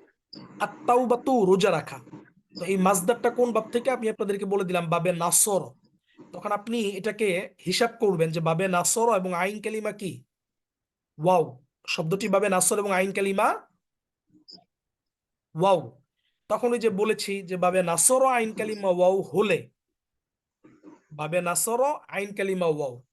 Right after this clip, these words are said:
বাবে নাসর থেকে আইন কালিমা ওয়াও, তাহলে আর কোনো কথা নাই। তাহলে কি হবে? সমা,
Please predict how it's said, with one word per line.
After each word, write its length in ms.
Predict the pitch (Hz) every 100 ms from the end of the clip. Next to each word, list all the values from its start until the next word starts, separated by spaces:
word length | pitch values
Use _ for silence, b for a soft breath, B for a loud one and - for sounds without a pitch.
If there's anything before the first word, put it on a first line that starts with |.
| _ _ _ 151
বাবে 220 | 151 170
নাসর 340 | 170 - 220
থেকে 180 | 220 240
আইন 220 | 208 185
কালিমা 320 | 185 190 202
ওয়াও, 380 | 190 160 156 123 _ _ _ _ _ _ _ _ _
তাহলে 220 | 175 190
আর 360 | 202 202 202 202
কোনো 220 | 185 160
কথা 240 | 156 156
নাই। 100 | 143
তাহলে 200 | - 180
কি 120 | 180
হবে? 300 | 196 196 269 311 _ _ _ _ _ _ _ _ -
সমা, 1040 | - - 208 214 214 214 208 175 156 156